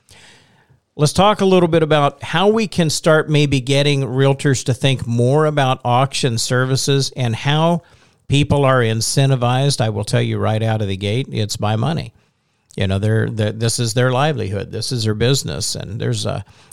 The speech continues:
I believe, a misconception that they're gonna give up their commission. "If I turn this over to the auction company, then I'm just out." You and I know clearly that's not the case, but how do we get that message out to realtors?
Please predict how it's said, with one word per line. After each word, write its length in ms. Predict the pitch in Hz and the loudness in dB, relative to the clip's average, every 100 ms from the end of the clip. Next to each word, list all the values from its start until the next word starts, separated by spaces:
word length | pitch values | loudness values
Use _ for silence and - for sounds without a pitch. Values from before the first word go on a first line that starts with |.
| - | -2
I 120 | 139 | 2
believe, 260 | 151 269 | 4 4
a 80 | 302 | 2
misconception 960 | 185 202 - 196 175 - 165 - 185 160 | 4 2 2 0 0 2 2 2 2 2
that 160 | 135 | 2
they're 120 | 143 | 2
gonna 200 | 143 147 | 2 2
give 180 | 123 135 | 2 4
up 140 | 131 127 | 4 2
their 160 | 127 | -2
commission. 400 | - 117 117 113 | 0 0 0 -2
"If 80 | 110 | 0
I 100 | 156 | 0
turn 240 | - 185 | 2 2
this 180 | 170 147 | 4 4
over 200 | 156 156 | 4 4
to 80 | 139 | 2
the 80 | 120 | 0
auction 360 | 139 151 - | 2 2 0
company, 360 | 131 127 107 113 | 0 0 2 0
then 160 | 107 110 | 0 0
I'm 180 | 135 | -2
just 300 | 127 131 120 - | -2 -2 -4 -4
out." 400 | 113 95 - - - - - - _ _ | -2 -2 -4 -14 -16 -20 -20 -20 _ _
You 320 | 117 170 233 | -2 2 2
and 100 | 170 | 2
I 160 | 196 208 | 2 2
know 180 | 135 | 0
clearly 440 | 120 139 131 123 120 | 0 0 0 0 0
that's 320 | 117 117 - | 0 -2 -2
not 220 | 123 110 | -2 -2
the 80 | - | -6
case, 360 | - 104 107 - | -6 -6 -4 -4
but 160 | 110 | -4
how 140 | 117 170 | -2 0
do 60 | |
we 100 | 151 | -2
get 160 | 143 139 | -2 -2
that 180 | 127 104 | -2 -2
message 560 | 117 123 - 110 98 | -2 -2 -2 -6 -4
out 320 | 98 65 - | -6 -6 -8
to 120 | - 110 | -8 -6
realtors? 640 | 104 107 95 - - - | -4 -4 -4 -10 -12 -14